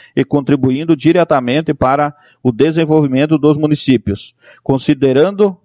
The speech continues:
que desde a, a redução da alíquota de importação de leite em pó em dois mil e vinte e dois, houve signi-, significativo aumento da entrada de produto estrangeiro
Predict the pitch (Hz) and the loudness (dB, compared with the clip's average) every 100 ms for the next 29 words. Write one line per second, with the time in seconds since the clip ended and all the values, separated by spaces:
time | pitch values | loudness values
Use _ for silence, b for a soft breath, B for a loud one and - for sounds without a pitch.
0 | _ 143 127 147 180 - 151 135 - 123 | _ -2 0 0 -2 -2 0 0 -2 -2
1 | 135 131 131 - 147 156 127 147 - - | -2 -4 -4 0 0 2 0 -2 -2 -2
2 | 139 - _ _ _ - 123 147 143 135 | -2 -4 _ _ _ -2 -2 0 0 0
3 | 123 - 139 147 127 123 156 160 110 - | -2 0 0 2 2 2 0 -2 -4 -4
4 | _ _ _ _ _ _ _ _ - 135 | _ _ _ _ _ _ _ _ -2 -2
5 | 123 127 135 143 135 131 123 117 139 139 | -2 0 0 0 -2 0 0 0 -2 -2
6 | 135 120 120 147 131 - B B B 131 | -4 -2 2 2 0 -6 B B B -2
7 | 156 170 165 160 156 151 - _ _ _ | -2 -2 -2 -2 -4 -8 -14 _ _ _
8 | - 139 139 151 - 120 - 175 190 180 | -4 -2 0 -2 -2 -4 0 0 2 0
9 | 147 143 170 170 160 B B B 123 131 | 0 -2 -2 -4 -4 B B B -2 -2
10 | - 131 170 170 151 156 143 120 151 180 | -2 -2 0 0 -2 0 -2 2 0 2
11 | 165 156 - 147 120 127 156 165 | 0 0 0 -2 0 0 0 0